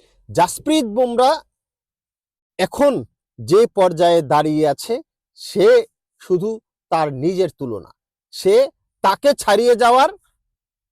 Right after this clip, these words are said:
চেষ্টায় আছে, সে নিজেকে ছাড়িয়ে যাওয়ার চেষ্টায় আছে। অন্য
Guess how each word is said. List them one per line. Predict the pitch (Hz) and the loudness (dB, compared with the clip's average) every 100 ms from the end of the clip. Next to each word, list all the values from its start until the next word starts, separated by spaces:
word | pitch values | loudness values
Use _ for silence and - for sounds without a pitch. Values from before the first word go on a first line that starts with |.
| _ _ _ - | _ _ _ 0
চেষ্টায় | 277 - 233 185 | 0 2 2 2
আছে, | 143 - 85 _ _ _ | 0 -6 -16 _ _ _
সে | - 202 | 0 2
নিজেকে | 220 202 226 277 285 370 - | 2 -2 -2 -2 0 -2 -4
ছাড়িয়ে | - 175 208 | -6 -2 -2
যাওয়ার | 214 254 | 0 -4
চেষ্টায় | 254 226 - 180 | -4 -8 -4 -4
আছে। | 185 - 277 _ _ _ | -4 -6 -12 _ _ _
অন্য | 220 269 269 | 0 0 2